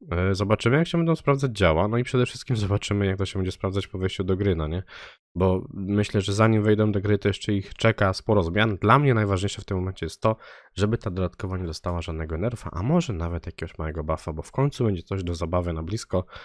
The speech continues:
i to mi się, to mi się podoba. Chociaż p-, wypluję te słowa, bo z tego, tak samo się cieszyłem przy włoskich pancernikach i co zrobili, to zrobili, nie? Czyli zabrali nam tą dodatkową, która wygląda obecnie mega,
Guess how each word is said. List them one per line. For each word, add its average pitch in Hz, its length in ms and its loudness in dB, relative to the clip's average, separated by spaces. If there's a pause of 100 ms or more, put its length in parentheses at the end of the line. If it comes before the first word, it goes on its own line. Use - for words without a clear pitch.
(280)
i 135 80 -6
to 113 180 4
mi 87 120 0
się, 85 220 -4
to 95 180 -6
mi 87 120 -4
się - 120 -10
podoba. 87 480 -4
Chociaż 104 360 -2 (460)
p-, 117 260 0
wypluję 110 420 4
te 90 120 -2
słowa, 123 340 2
bo 98 180 0
z - 80 -10
tego, 110 240 0
tak - 200 0
samo 139 200 4
się - 140 -6
cieszyłem 127 300 0
przy - 160 -6
włoskich 107 320 0
pancernikach 101 640 -2
i 110 80 -6
co 92 140 -4
zrobili, 95 440 0 (680)
to 101 120 2
zrobili, 82 480 -2
nie? 85 160 -2 (200)
Czyli 90 200 -4
zabrali 80 400 0
nam 78 140 -4
tą 80 160 -10
dodatkową, 80 540 -8
która 76 320 -6
wygląda 80 480 -6
obecnie 80 380 -6
mega, 80 300 -2